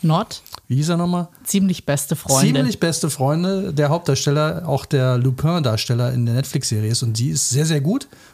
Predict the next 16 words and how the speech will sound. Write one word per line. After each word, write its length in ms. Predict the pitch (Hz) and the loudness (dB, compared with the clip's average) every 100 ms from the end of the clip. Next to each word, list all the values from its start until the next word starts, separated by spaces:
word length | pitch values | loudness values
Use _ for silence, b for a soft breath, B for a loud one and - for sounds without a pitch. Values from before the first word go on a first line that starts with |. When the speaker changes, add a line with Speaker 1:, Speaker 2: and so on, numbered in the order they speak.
| B - | B -2
Speaker 2:
Und 300 | 190 247 233 | 0 0 -2
es 200 | 147 - | -4 -2
gibt 180 | 160 160 | -2 -2
natürlich 560 | 139 151 143 135 - | -2 0 0 0 0
unfassbar 420 | 185 165 147 - | -2 0 -2 -2
viele 240 | 127 151 131 | -2 0 0
Sherlock 340 | 143 127 117 | 0 -2 0
Holmes-Serien, 1000 | 135 147 151 - 165 117 156 180 185 180 | 0 0 0 -4 -2 0 0 0 0 0
Verfilmungen 800 | - 131 - 165 170 160 160 156 B B B B | 0 -2 0 0 2 0 0 -2 B B B B
seit 480 | B - 156 175 - | B 0 0 0 0
den 140 | 151 143 | 0 2
fünfzigern 840 | 185 190 - - 110 117 151 143 | 2 0 0 0 0 2 0 0
bis 240 | 156 147 | -2 0
heute 520 | 139 143 147 123 131 | 0 0 0 0 -2
und, 280 | 143 123 123 | -2 -2 -2
ähm, 640 | - 120 120 120 120 131 | -4 -4 -2 -2 -2 -4